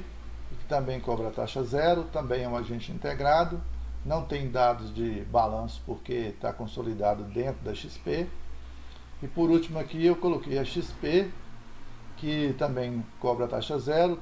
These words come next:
também é um agente integrado. A X P tem um patrimônio líquido de um bilhão e cento e oito milhões,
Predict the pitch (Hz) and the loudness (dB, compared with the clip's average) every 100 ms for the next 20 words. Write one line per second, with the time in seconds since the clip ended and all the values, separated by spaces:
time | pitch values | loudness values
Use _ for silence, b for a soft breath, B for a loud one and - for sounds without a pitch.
0 | - 156 127 123 123 117 107 120 - - | -2 -2 0 -4 -4 -4 -4 -8 -6 -6
1 | 151 143 139 156 170 170 - - - 131 | -4 -2 4 6 4 -2 -8 -12 -6 -4
2 | 127 170 131 - 147 147 151 139 151 143 | -2 -4 -4 -2 -2 0 -4 0 -2 0
3 | 135 131 135 123 117 120 120 110 139 151 | -4 -2 -2 -2 -2 -4 -6 -4 -4 -4
4 | 131 120 135 156 143 - 131 127 113 113 | -2 0 2 2 0 -6 -8 -4 -2 -2
5 | 127 135 143 143 151 175 - - | -2 -4 -2 0 0 0 -4 -8